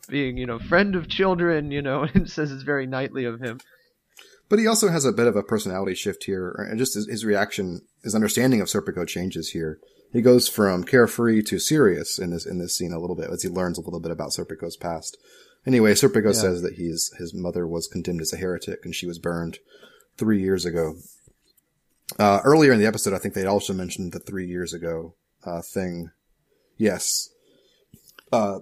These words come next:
Speaker 2: the
Speaker 3: Yeah,
Speaker 2: reason for
Speaker 3: Farnese,
Speaker 2: Go ahead.
Speaker 3: yeah. No, I was just gonna say, yeah, Farnese, the reason she was, uh, chosen to be the head of the Orion Chain Knights is because she played a role in, uh, burning, uh, you know, the, these heretics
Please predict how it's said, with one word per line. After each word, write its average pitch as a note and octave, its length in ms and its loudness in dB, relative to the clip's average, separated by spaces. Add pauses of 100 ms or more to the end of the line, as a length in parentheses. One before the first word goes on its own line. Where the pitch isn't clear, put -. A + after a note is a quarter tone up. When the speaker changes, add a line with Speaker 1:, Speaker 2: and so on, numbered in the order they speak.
(120)
Speaker 2:
the A2+ 140 -6
Speaker 3:
Yeah, C#3 60 4
Speaker 2:
reason C3+ 340 4
for - 160 -14
Speaker 3:
Farnese, F3+ 460 2
Speaker 2:
Go - 60 4
ahead. G#2 160 0 (360)
Speaker 3:
yeah. B2+ 240 0 (640)
No, E3 160 4
I - 20 6
was D#3+ 140 2
just D3 180 0
gonna C#3+ 160 2
say, D#3 240 4
yeah, C#3+ 140 6
Farnese, D#3 460 2 (380)
the C3 140 0
reason C3 440 -2
she - 160 -6
was, A2+ 280 -2
uh, G#2 120 -2
chosen G#2+ 380 -6
to - 120 -12
be F#2+ 300 -6
the F#2 120 -8
head G2+ 240 -4
of F2+ 100 -10
the E2+ 280 -10
Orion G2 420 -8
Chain G#2 240 -8
Knights F#2+ 340 -10
is F#2+ 80 -12
because G2+ 380 -10 (480)
she - 160 -6
played C#3+ 340 2
a B2 60 0
role B2 320 0
in, G#2+ 180 -2
uh, G2+ 280 -4
burning, G#2+ 540 -4
uh, F2+ 560 -10
you F#2+ 140 -14
know, F#2 440 -16
the, F#2 440 -10
these G2 260 -12
heretics G2 640 -8